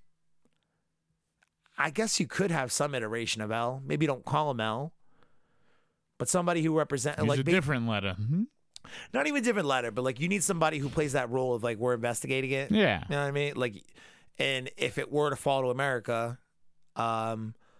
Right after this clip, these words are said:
Speaker 1: you know, I imagine given the, um, what's the word? The self-investigative nature of things like police forces,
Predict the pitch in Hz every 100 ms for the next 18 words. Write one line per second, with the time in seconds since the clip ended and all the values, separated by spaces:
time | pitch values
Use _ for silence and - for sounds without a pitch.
0 | - - _ - 113 113 113 110 113 110
1 | 110 110 113 113 110 98 113 107 107 104
2 | 104 104 107 107 107 104 104 104 104 _
3 | - - - - - - - - - -
4 | - - 107 107 107 101 98 90 - _
5 | 110 113 110 - - - - 127 123 123
6 | 120 - - - _ _ - - _ _
7 | - 120 113 120 - 120 120 117 104 113
8 | 120 117 - 110 107 104 _ _ 110 104
9 | - 120 110 107 95 101 101 92 - -
10 | _ - - - - 117 110 113 113 117
11 | - - - _ _ - - - - 98
12 | 82 - 80 113 - -